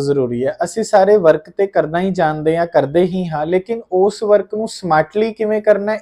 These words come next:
ਇਹ ਬਹੁਤ ਜ਼ਰੂਰੀ ਹੈ। ਸਮਾਰਟਲੀ ਦੀ ਜਿੱਥੇ ਆਪਾਂ ਗੱਲ ਕਰੀਏ ਤਾਂ ਆਪਾਂ ਕੰਪੇਅਰ ਕਰਦੇ ਹਾਂ ਕਿ ਚੌਵੀ ਘੰਟੇ ਸ਼ਾਇਦ ਅੰਬਾਨੀਜ਼, ਅੰਦਾਨੀਜ਼, ਰਤਨ ਟਾਟਾਜ਼ ਜਾਂ ਉਹਨਾਂ ਦੀਆਂ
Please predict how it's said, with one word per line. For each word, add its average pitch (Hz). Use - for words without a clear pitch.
ਇਹ 233
ਬਹੁਤ 160
ਜ਼ਰੂਰੀ 127
ਹੈ। 101
ਸਮਾਰਟਲੀ 190
ਦੀ 226
ਜਿੱਥੇ 220
ਆਪਾਂ 226
ਗੱਲ 208
ਕਰੀਏ 214
ਤਾਂ 214
ਆਪਾਂ 214
ਕੰਪੇਅਰ 208
ਕਰਦੇ 208
ਹਾਂ 208
ਕਿ 214
ਚੌਵੀ 190
ਘੰਟੇ 202
ਸ਼ਾਇਦ 185
ਅੰਬਾਨੀਜ਼, 180
ਅੰਦਾਨੀਜ਼, 170
ਰਤਨ 170
ਟਾਟਾਜ਼ 160
ਜਾਂ 165
ਉਹਨਾਂ 170
ਦੀਆਂ 175